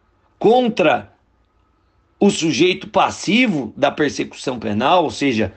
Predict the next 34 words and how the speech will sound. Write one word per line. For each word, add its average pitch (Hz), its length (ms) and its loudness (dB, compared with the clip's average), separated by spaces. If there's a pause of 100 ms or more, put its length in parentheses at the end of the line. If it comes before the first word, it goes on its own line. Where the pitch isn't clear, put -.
(120)
o 135 220 2
alvo 175 320 4
da 151 100 0
investigação, 131 720 -4 (280)
se 240 200 -2
não 254 140 4
houver 233 260 4
o 233 100 0
mínimo 254 600 4
de 175 160 -2
indícios 185 880 -6 (920)
relacionados 156 920 0 (340)
à 156 100 2
materialidade 143 800 0
e - 20 2
autoria 135 360 -2
de 123 80 -8
um 117 80 -12
crime, 233 380 0 (360)
esta 220 300 2
requisição 220 840 2
do 208 140 2
M 190 180 2
P 226 160 -2
é 254 80 6
abusiva, 262 800 0 (580)
assim 240 480 0
como 208 320 2
a 190 80 2
própria 277 360 0
instauração 226 1000 2
do 214 120 0
inquérito 185 420 -2
policial 156 480 -2